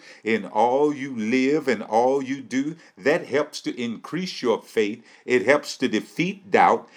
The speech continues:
and it helps you to walk in harmony and communion with God. And that's where faithful prayer comes from. Increasing faith, defeating doubt,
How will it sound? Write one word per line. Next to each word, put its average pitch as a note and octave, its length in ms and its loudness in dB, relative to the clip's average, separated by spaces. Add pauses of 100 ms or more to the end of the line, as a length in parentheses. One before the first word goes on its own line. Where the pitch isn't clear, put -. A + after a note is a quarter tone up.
(120)
and B2+ 220 4
it A2 140 0
helps D#3 320 0
you E3 120 -6
to C3+ 140 -2
walk C3 380 4
in G#2+ 120 0
harmony D#3 640 0
and B2+ 240 2
communion C#3 880 -2
with C3 480 0
God. A#2+ 480 6 (480)
And B2 340 2 (140)
that's F#3+ 540 4
where D3 340 8
faithful E3 840 0
prayer C#3 520 4
comes B2+ 480 -2
from. E2+ 460 -2 (1500)
Increasing C3+ 800 4
faith, - 460 0
defeating D3+ 720 -2
doubt, B2 340 4